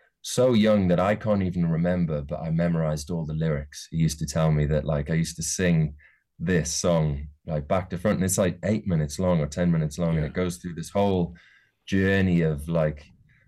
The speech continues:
Speaker 1: the environment in, in Paris and living there. And it, and it's so, I know that the songwriters, um, in that band were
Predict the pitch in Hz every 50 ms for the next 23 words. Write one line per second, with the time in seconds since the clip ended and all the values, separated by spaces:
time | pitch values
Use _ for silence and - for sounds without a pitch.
0 | _ _ _ _ _ _ _ - - 80 87 82 80 76 - 90 85 78 80 85
1 | 87 90 90 90 87 85 - - 80 76 73 73 71 69 82 80 76 73 73 73
2 | - - 90 87 85 85 82 80 - - 85 78 73 73 71 71 71 82 85 85
3 | 87 85 87 85 82 82 80 78 78 78 76 76 76 78 78 78 - - 95 92
4 | 92 90 92 - - - 123 117 113 113 110 98 95 95 - _ _ - - 95
5 | 101 107 117 117 107 104 - - - - _ - - 87 90 80 - - - -
6 | 98 98 90 87 82 - 76 80 76 76 73 - - - - 82 78 78 78 76
7 | 76 73 71 69 - 82 85 82 82 76 71 - 85 80 76 76 76 71 69 76
8 | 82 80 78 76 73 73